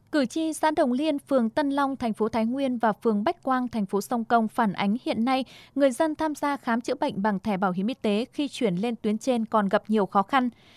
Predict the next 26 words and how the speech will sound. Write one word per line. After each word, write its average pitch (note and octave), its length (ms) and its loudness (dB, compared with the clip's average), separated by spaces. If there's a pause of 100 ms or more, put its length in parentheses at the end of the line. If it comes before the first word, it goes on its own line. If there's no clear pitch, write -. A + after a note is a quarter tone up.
(180)
Đề C#4+ 100 4
nghị C4 160 0
tỉnh A3 260 0
chỉ - 160 -2
đạo G#3+ 220 0
cơ - 140 -6
quan C#4 220 0
chức - 220 -4
năng B3 220 0
xem A#3+ 240 -2
xét E4+ 340 -4
có A3+ 100 2
giải A3 180 -2
pháp - 300 -8
can B3 140 0
thiệp A3 220 2 (260)
để A#3+ 120 4
người A#3+ 160 2
dân C#4+ 220 0
hưởng A#3+ 240 0
chế A3 120 -2
độ A#3+ 160 -2
bảo G#3 160 2
hiểm F#3+ 160 0
y A#3+ 60 -2
tế A3 320 -2